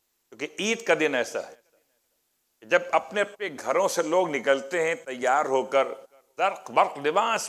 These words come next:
पहने हुए, खुशबू लगाए हुए, तो तरीका बताया मासूम ने चलने का, तकबीरात पढ़ने का,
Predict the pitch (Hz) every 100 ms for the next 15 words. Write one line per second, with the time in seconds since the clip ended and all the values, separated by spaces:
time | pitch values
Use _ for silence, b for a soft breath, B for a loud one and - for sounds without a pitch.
0 | - 156 165 170 139 147 170 180 247 220
1 | 190 - - 104 - - _ _ _ _
2 | _ _ _ _ _ _ _ _ _ _
3 | _ _ _ _ 190 - - 139 165 160
4 | 254 254 190 135 135 131 117 - 110 95
5 | 92 - 98 92 85 - _ _ _ _
6 | _ _ _ _ - 147 - 117 120 120
7 | 156 147 139 - 110 101 92 80 -